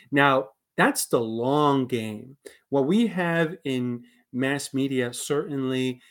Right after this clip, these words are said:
in, um, uh, legacy media, is the short game. They're looking, you know, to, to hit a home run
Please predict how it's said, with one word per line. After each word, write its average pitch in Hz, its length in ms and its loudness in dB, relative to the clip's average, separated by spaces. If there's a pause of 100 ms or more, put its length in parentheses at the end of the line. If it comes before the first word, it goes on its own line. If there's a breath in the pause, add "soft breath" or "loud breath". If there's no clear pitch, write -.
(180 soft breath)
in, 123 420 -4
um, 117 520 -8 (220)
uh, 131 120 -12
legacy 143 480 -2
media, 123 500 -2
is 127 220 -4
the 120 80 -6
short 127 400 -4
game. 113 320 -4 (240 soft breath)
They're 226 260 10
looking, 147 920 2 (240)
you 143 140 2
know, 127 220 2
to, 123 400 -2
to - 80 -4
hit 143 160 -2
a 151 80 0
home 139 400 -2
run 131 360 -2